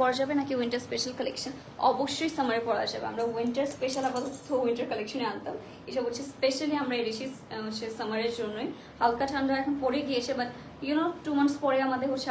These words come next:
আবার গরম পড়ে যাবে। So এটা হচ্ছে আমরা অবশ্যই সামারের জন্য আনা হয়েছে। একদম see through হবে না, একটাও কিন্তু see through না। আমি যদি এভাবে আপনাদের দেখিয়ে দিই, একদমই see through হবে না, পারফেক্ট হবে। এসব আপনি একবার পারচেজ করে দেখলে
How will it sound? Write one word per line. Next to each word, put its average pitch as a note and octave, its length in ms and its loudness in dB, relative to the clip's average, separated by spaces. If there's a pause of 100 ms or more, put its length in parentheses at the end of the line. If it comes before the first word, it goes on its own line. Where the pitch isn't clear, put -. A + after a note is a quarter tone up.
আবার A#3+ 220 2
গরম A#3 260 0
পড়ে C#4 260 4
যাবে। A3 220 2 (300)
So - 120 -4
এটা B3 140 2
হচ্ছে C4 200 0
আমরা B3+ 100 0 (120)
অবশ্যই A#3+ 380 0 (160)
সামারের A3+ 320 -2
জন্য A#3+ 160 -2
আনা A3 120 0
হয়েছে। A#3+ 200 -2
একদম D#4 160 -2 (100)
see C4+ 180 -2
through C4+ 200 0
হবে - 180 -4
না, G#3+ 100 -6
একটাও C4+ 240 -2
কিন্তু C#4 240 0
see E3+ 160 -8
through - 200 -12
না। - 40 -10 (300)
আমি A#3+ 120 -4
যদি A#3+ 140 -6
এভাবে C4 180 4
আপনাদের C#4 320 0
দেখিয়ে A#3 300 0
দিই, D#4 120 -2 (200)
একদমই C4 380 2
see C4+ 160 -2
through D#4 240 -4
হবে C4 220 2
না, G4+ 60 2 (360)
পারফেক্ট C4+ 520 4
হবে। B3+ 200 -2
এসব C#4 220 -2
আপনি C4+ 180 -2
একবার C4 240 -2
পারচেজ B3 320 -2
করে D4 180 0
দেখলে C#4 180 -2